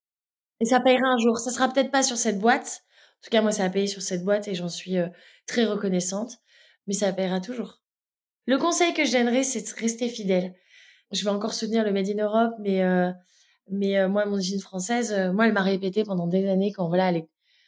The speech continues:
au bout de six mois, il y a eu un vrai avant-après au niveau des quantités. On a lancé les premières précommandes en centaines, en,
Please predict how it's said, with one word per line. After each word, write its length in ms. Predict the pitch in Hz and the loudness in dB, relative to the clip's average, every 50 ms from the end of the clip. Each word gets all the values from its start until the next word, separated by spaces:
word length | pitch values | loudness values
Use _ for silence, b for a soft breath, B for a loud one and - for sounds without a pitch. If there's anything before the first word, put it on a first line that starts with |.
| _ _ _ _ _ _ | _ _ _ _ _ _
au 80 | - 208 | -6 -4
bout 140 | 185 196 226 | -2 -2 0
de 60 | 220 | 0
six 220 | - - - 214 | 0 0 2 2
mois, 180 | 226 220 214 220 | 4 4 6 4
il 80 | 226 226 | 4 4
y 20 | |
a 60 | 202 | 4
eu 80 | 185 180 | 4 2
un 140 | 175 170 175 | 2 0 -2
vrai 180 | 170 180 202 | -2 0 2
avant-après 760 | 202 196 190 185 190 185 180 180 180 - - 202 196 190 196 | 2 4 4 2 2 2 2 2 0 -2 0 2 2 4 4
au 60 | 190 | 4
niveau 240 | 185 180 175 170 180 | 2 2 0 0 0
des 140 | 175 175 170 | -2 -2 -2
quantités. 580 | - 175 175 175 - - _ - 208 202 196 | -4 -6 -10 -10 -12 -10 _ -2 0 0 0
On 80 | 190 190 | 0 0
a 80 | 180 165 | 0 -2
lancé 260 | 165 165 165 - 175 | -2 -4 -8 -8 -8
les 120 | 165 165 | -8 -10
premières 360 | 165 - - 180 175 180 170 | -8 -6 -4 -2 -2 -2 -4
précommandes 520 | - - - 185 - 185 185 185 185 185 185 | -6 -8 -10 -8 -4 -2 0 0 2 0 0
en 80 | 170 | -2
centaines, 580 | 170 - - - 170 175 - 180 180 185 185 185 | -4 -8 -12 -14 -10 -6 -2 0 0 2 2 0
en, 140 | 170 165 | 0 -2